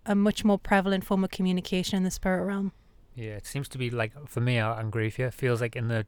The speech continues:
Speaker 2: in the dream realm, it seems, like, more instant now.
Speaker 1: Mm-hmm.
Speaker 2: Um, maybe that's to do, something to do with, because when you're in there, you haven't got, you, you lose your physical body, you know? So, like, you, I, I, I don't know, I don't know what it is. I'm still trying to work it out myself, but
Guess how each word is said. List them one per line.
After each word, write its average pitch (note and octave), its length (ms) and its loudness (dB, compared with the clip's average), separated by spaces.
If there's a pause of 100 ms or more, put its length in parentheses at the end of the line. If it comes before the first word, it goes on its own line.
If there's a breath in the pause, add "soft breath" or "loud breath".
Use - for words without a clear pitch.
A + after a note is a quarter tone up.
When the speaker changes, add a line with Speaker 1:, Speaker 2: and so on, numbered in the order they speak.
(120)
Speaker 2:
in A#2+ 160 -4
the A2+ 40 -4
dream C3 280 0
realm, G#2+ 200 -2
it G2+ 80 -6
seems, A2 280 -4
like, A2+ 160 -4 (100)
more A2 240 -2
instant B2 380 -2
now. B2+ 260 0 (200 loud breath)
Speaker 1:
Mm-hmm. G#3 280 -6 (560 loud breath)
Speaker 2:
Um, A2 320 -2
maybe B2 200 2
that's B2+ 240 2
to B2+ 120 0
do, B2 100 -4
something B2 280 -2
to A2 60 -8
do A2+ 140 2
with, A2 160 -4
because A2 440 -2
when A2+ 160 0
you're A2+ 120 -4
in B2 120 -2
there, A#2 120 0
you A2 140 -2
haven't A2+ 200 -2
got, A#2 180 -2
you, A2 160 -4 (140)
you A#2 100 2
lose A2+ 320 2
your A#2 100 -2
physical A2+ 380 -4
body, A#2 240 2
you G#2 160 -2
know? A2 300 -4
So, - 140 -4
like, A2 200 -4
you, A2+ 160 -2 (420 loud breath)
I, C#3 80 6
I, B2+ 280 6
I - 20 10
don't C3+ 180 6
know, A#2+ 120 4
I A#2+ 100 4
don't C3 140 6
know A#2 80 4
what A2+ 120 4
it A2 60 2
is. A2 100 0
I'm G#2 80 2
still A2+ 220 0
trying A2 180 0
to G#2+ 60 -2
work A2 180 0
it A2 80 0
out G#2+ 100 0
myself, A2 400 0
but A2+ 200 0